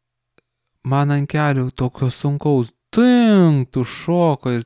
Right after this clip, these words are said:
tinkt nušoko. Taip, išsigandau, po to ž-, pamačiau, kad beždžionė bėgo, bėgo palei Radakundą.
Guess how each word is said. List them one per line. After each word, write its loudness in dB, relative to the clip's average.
tinkt -2
nušoko. -8
Taip, -2
išsigandau, -2
po -4
to -6
ž-, -10
pamačiau, -6
kad -14
beždžionė -4
bėgo, -4
bėgo -4
palei -2
Radakundą. -8